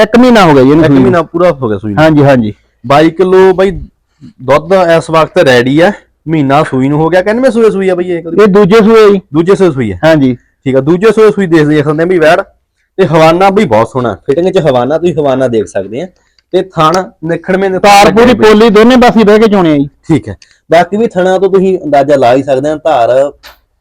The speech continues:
Speaker 2: ਵੈੜ ਦੀ ਪੋਲੀ ਹੋਊਗੀ। ਤੁਸੀਂ ਹਣ ਦੇਖੋ ਵੀ ਇੱਕੋ ਹੀ ਦੂਰੀ ਤੇ ਲੱਗੇ ਹੋਏ ਆ। ਬਾਕੀ ਮਾੜਾ ਤੋਰਾ ਦਿਖਾ ਦੇ ਬਾਈ ਉਹਦੀ। ਬਾਕੀ ਤੁਹਾਨੂੰ ਤੋਰਾ ਦਿਖਾ ਦਿੰਦੇ ਆ। ਹਵਾਨਾ ਵੀ ਪੱਟਾਂ 'ਚ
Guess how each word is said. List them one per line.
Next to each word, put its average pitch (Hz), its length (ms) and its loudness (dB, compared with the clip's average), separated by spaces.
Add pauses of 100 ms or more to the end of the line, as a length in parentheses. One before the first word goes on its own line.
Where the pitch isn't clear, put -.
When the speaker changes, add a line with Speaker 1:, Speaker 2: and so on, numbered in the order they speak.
(500)
Speaker 2:
ਵੈੜ 131 200 -4
ਦੀ 147 100 -8
ਪੋਲੀ 131 360 -2
ਹੋਊਗੀ। 123 260 -2
ਤੁਸੀਂ 156 140 -2 (180)
ਹਣ 147 160 0
ਦੇਖੋ 127 240 -4
ਵੀ 139 160 0
ਇੱਕੋ 175 220 0
ਹੀ 180 60 0
ਦੂਰੀ 135 200 -2
ਤੇ 113 80 -6
ਲੱਗੇ 104 280 -8
ਹੋਏ 98 100 -18
ਆ। - 20 -20 (540)
ਬਾਕੀ 185 200 0
ਮਾੜਾ 220 160 2
ਤੋਰਾ 185 200 0
ਦਿਖਾ 117 220 -4
ਦੇ 98 80 -8
ਬਾਈ 92 180 -12
ਉਹਦੀ। 95 180 -12 (440)
ਬਾਕੀ 135 260 -4
ਤੁਹਾਨੂੰ 131 240 -10
ਤੋਰਾ 117 200 -2
ਦਿਖਾ 113 260 -2
ਦਿੰਦੇ 156 200 -2
ਆ। 190 40 -2
ਹਵਾਨਾ 135 600 -4
ਵੀ 160 100 -4
ਪੱਟਾਂ 147 280 -4
'ਚ 139 60 -6